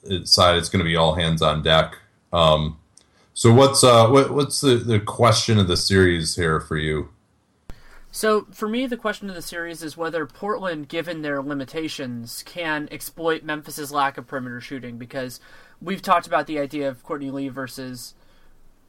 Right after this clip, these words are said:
Speaker 2: versus Jeff Green, and then you have Tony Allen, and we have a limited Mike Conley. So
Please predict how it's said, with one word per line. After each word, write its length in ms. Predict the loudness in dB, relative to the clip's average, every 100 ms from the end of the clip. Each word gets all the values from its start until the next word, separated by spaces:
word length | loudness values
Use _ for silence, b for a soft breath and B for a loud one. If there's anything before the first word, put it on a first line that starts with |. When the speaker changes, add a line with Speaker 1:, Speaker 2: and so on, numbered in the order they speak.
| _ _ -18
Speaker 2:
versus 600 | -10 -10 -4 -6 -6 -8
Jeff 180 | -8 -4
Green, 380 | -2 -2 -4
and 120 | -6 -6
then 120 | -6
you 60 |
have 180 | -6 -6
Tony 260 | -8 -8 2
Allen, 400 | 4 4 -2 -8
and 180 | -10 -10
we 60 |
have 100 | -10
a 40 | -8
limited 340 | -8 -8 -8
Mike 200 | -8 -6
Conley. 360 | -2 -2 -2 -8
So 360 | -6 -8 -8